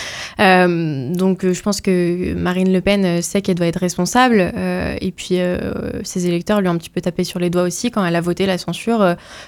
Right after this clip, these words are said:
euh, du gouvernement, euh, de Michel Barnier. Euh, donc, je pense qu'elle se dit qu'elle n'a pas intérêt à faire la même erreur, euh, avec le gouvernement de François Bayrou.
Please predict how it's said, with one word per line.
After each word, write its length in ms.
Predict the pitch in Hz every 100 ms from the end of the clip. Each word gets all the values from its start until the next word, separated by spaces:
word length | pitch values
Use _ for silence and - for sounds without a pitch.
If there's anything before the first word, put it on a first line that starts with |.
| -
euh, 100 | -
du 140 | 175 180
gouvernement, 480 | 180 180 180 180 180
euh, 240 | 175 175
de 80 | 175
Michel 260 | 180 190
Barnier. 380 | 185 202 240 233 - - - 196
Euh, 220 | 185 180 - 185 190
donc, 120 | 180
je 40 |
pense 160 | - 214
qu'elle 140 | 185
se 60 | 175
dit 120 | 202
qu'elle 140 | 202
n'a 100 | 180
pas 120 | 180 185
intérêt 260 | 185 185
à 80 | 180
faire 160 | 185 180
la 80 |
même 180 | 175 175
erreur, 300 | 185 202 220
euh, 180 | 190 175
avec 240 | - 185 185
le 80 | 175
gouvernement 400 | 180 175 180 180
de 60 |
François 260 | - 175 180
Bayrou. 300 | 185 196